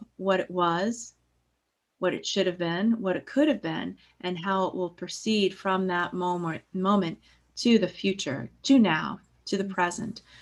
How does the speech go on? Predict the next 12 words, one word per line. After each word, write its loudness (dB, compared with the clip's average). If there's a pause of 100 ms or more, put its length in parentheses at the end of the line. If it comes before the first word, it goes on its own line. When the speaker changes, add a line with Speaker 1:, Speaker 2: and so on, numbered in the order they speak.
(120)
Speaker 1:
Because 2
when 2
we 8
transform 6 (300)
who 10
we 10
are, 4 (280)
we 4
can 2
transform 2 (300)
our 4
experiences 2